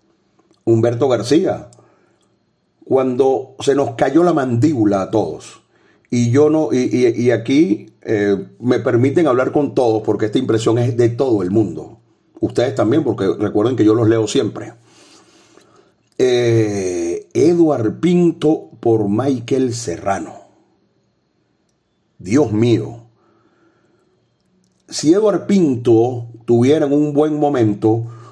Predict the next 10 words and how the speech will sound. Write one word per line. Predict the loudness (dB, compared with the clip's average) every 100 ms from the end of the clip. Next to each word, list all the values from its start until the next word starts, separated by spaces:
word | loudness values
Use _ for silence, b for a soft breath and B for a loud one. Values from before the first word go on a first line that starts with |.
| B
no | 0 2
hubiese | 4 2 2 2
firmado | 2 0 2 2 2 2 2
con | 2 2
un | 2
equipo | 0 0 0 -4 -6 -8 _ b b b b b _
el | 0 0
veintiuno | 0 -2 -2 0 2 2 2
de |
diciembre. | 2 2 -2 -4 -8 -12 -16